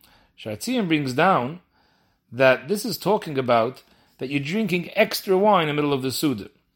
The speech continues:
But let's say you want to take another wine for the second kais. You drank the first kais, and you weren't so happy with the wine that you drank.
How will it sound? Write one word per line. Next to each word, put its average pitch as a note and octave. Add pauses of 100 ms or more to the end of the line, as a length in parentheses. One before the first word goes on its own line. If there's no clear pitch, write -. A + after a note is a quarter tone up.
(440)
But C#3+
let's A3+
say B3
you G3+
want F#3+
to F#3
take F3
another D3+
wine D3
for C#3
the C3
second E3+
kais. -
You D#3+
drank A3+
the F3+
first E3
kais, A2
and E3
you G3
weren't G#3
so F3
happy D3+
with C#3
the C3+
wine C3
that B2+
you B2
drank. A2+